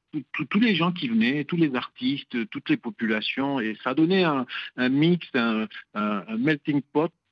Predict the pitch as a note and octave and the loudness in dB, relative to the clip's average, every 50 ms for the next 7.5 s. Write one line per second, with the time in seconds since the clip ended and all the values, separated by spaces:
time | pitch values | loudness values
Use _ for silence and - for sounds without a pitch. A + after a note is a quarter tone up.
0 | _ - - B2 C3 C3+ A#2+ A2+ A2 C3+ C#3 D3 D3 C#3+ C3 A#2+ A2+ A2+ G#2+ G#2 | _ -12 -10 -8 -8 -8 -6 -2 2 2 2 2 2 0 0 0 0 0 0 0
1 | G#2 G#2 - - A2 A2 B2 C3 C3+ C3 A#2 A#2 G#2+ G#2 G#2 G#2 G2+ G2+ F#2+ F#2+ | -2 -4 -6 -10 -6 -2 -2 0 0 0 0 0 0 0 0 0 -2 -2 -4 -6
2 | F#2 F#2 G2+ F#2+ G#2+ G#2 G#2+ A2 - - A2+ A2 G2+ A2+ A#2+ B2+ C3+ B2+ A#2+ G#2+ | -8 -8 -8 -6 -4 -2 -2 -2 -2 -2 -2 0 0 2 2 2 2 0 -2 -4
3 | G#2+ A2 G2+ G#2+ A#2+ C3+ C#3+ D3 C#3+ B2+ A2 G#2 G2+ - - - - - A2+ A#2 | -6 -6 -4 -2 -2 -2 -2 -2 -4 -6 -6 -8 -10 -10 -10 -8 -6 -2 -2 -2
4 | B2+ A#2 C#3 C#3 B2 - D3+ C#3+ C#3 B2+ B2 A#2 G2+ A2 A2+ A2+ - C#3 C3+ C#3+ | 0 0 -2 -2 0 0 -2 -2 0 -2 -2 -2 -4 -6 -8 -6 -4 -4 -2 2
5 | D3 F3+ G3+ A#3 C4+ A#3+ - - - C#3 D3 F3+ F3 E3 - - B2 A2 G#2 G2 | 4 4 4 4 4 2 -2 -4 -4 -4 -4 -4 -6 -8 -10 -10 -10 -10 -10 -12
6 | F#2+ G2 G2 F#2 E2+ D#2+ E2 G2+ G2+ A2 G#2+ A2+ C3 D3 D#3 D#3 D3+ C3+ B2 G#2+ | -14 -18 -18 -20 -20 -20 -20 -20 -18 -16 -8 -4 -4 -2 0 0 -2 -2 -2 -2
7 | G2+ G2+ G2+ G2+ G2 A2 G#2+ - - C#3+ | -2 -2 -4 -4 -4 -6 -6 -6 -6 -6